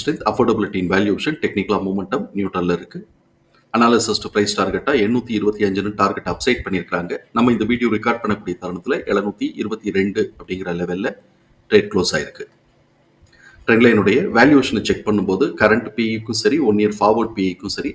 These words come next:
under value அப்படின்னு இண்டி-, இண்டிகேட் பண்ணிட்டு இருக்கு. இவங்களுடைய ஃபண்டமெண்டல் கீ மெட்ரிக்ஸை பார்க்கும்போது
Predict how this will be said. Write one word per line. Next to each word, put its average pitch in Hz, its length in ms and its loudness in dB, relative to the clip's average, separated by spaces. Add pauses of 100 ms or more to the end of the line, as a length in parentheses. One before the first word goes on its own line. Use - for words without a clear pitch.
under 113 220 0
value 98 420 0
அப்படின்னு 95 440 -8 (140)
இண்டி-, 110 280 -4 (140)
இண்டிகேட் 107 320 0
பண்ணிட்டு 87 300 -6
இருக்கு. - 260 -20 (1300)
இவங்களுடைய 131 360 10
ஃபண்டமெண்டல் 143 400 4
கீ 147 200 0
மெட்ரிக்ஸை 117 460 0
பார்க்கும்போது 95 680 -2